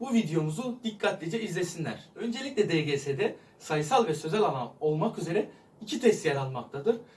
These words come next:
İki bin yirmi ve öncesinde bu iki testin ikisinden de en az sıfır nokta beş ham puan, yani sıfır nokta beş net yapmanız gerekmekteydi.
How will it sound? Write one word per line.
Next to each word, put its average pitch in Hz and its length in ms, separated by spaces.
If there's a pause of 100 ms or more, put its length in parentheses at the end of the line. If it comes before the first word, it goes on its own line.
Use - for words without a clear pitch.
(220)
İki 233 200
bin 233 100
yirmi 175 320
ve 202 60
öncesinde 147 640 (320)
bu 240 80
iki 233 220
testin 208 480 (340)
ikisinden 160 640
de 202 180 (300)
en 233 140
az 170 140
sıfır 214 440
nokta 139 260 (160)
beş 214 260
ham 214 200
puan, 226 280 (320)
yani 196 260
sıfır 175 400
nokta 123 360
beş 226 240
net 226 220
yapmanız 185 420
gerekmekteydi. 135 840